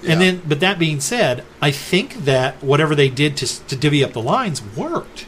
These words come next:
Speaker 1: I think
Speaker 2: It,
Speaker 1: so,
Speaker 2: it worked
Speaker 1: too.
Speaker 2: really well,
Speaker 1: Yeah.
Speaker 2: and I didn't feel like it was crowded. I don't think Jamie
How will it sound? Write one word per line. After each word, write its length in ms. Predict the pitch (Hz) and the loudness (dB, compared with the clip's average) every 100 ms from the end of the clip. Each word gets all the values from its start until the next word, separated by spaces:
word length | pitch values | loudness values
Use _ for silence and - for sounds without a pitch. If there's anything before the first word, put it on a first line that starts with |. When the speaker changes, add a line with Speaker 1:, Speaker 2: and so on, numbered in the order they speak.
| - | -4
Speaker 1:
I 80 | |
think 140 | 175 156 | 0 0
Speaker 2:
It, 20 | |
Speaker 1:
so, 160 | 156 160 | 2 4
Speaker 2:
it 40 | |
worked 260 | 147 190 - | 4 4 4
Speaker 1:
too. 80 | 175 | 4
Speaker 2:
really 180 | 175 | 4
well, 360 | 143 180 294 113 | 4 2 2 0
Speaker 1:
Yeah. 100 | 127 | 2
Speaker 2:
and 80 | 143 | 4
I 80 | 139 | 4
didn't 320 | 139 202 302 | 2 0 -2
feel 240 | - 156 | 0 2
like 240 | 123 120 - | 2 0 -4
it 100 | 131 | -10
was 100 | 113 | -10
crowded. 380 | - 101 101 117 - - - | -8 -8 -8 -10 -14 -10 -2
I 80 | |
don't 320 | 143 202 254 202 | 4 4 4 0
think 320 | 220 180 147 | -2 -2 -4
Jamie 500 | 139 156 165 175 | 0 0 2 0